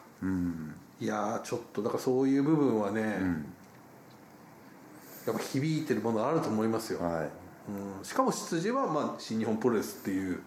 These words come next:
Speaker 1: うん。
Speaker 2: もうバリバリストロングスタイルの土壌でありながら、
Speaker 1: はい。
Speaker 2: 感性的に近いものを持ってるっていうのが、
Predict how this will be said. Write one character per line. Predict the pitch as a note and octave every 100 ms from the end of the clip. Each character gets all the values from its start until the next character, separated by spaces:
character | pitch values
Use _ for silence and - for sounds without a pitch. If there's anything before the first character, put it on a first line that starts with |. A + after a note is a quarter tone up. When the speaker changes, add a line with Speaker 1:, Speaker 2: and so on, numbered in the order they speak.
| -
Speaker 1:
う | G#2+
ん。 | F#2+ D#2
Speaker 2:
も | G#2
う |
バ | G2
リ | A2
バ | B2+
リ |
ス | B2+
ト | B2
ロ | B2
ン |
グ | A#2
ス |
タ | D3
イ |
ル | A2 A2
の | B2+ G2+ -
土 | C3
壌 | C3 F#3 G#3
で |
あ | G#3
り | A3+
な | B3+
が | A#3+
ら、 | B3+ B3+
Speaker 1:
は | D#3 -
い。 | - - -
Speaker 2:
感 | - F3
性 | E3 F3 E3+
的 | E3 D#3+
に | D3
近 | - - C3+
い |
も | G2+
の | F#2+
を |
持 | G2
っ |
て | - -
る |
っ | - -
て | C3+
い |
う | D#3
の | G3+
が、 | B3+ A3+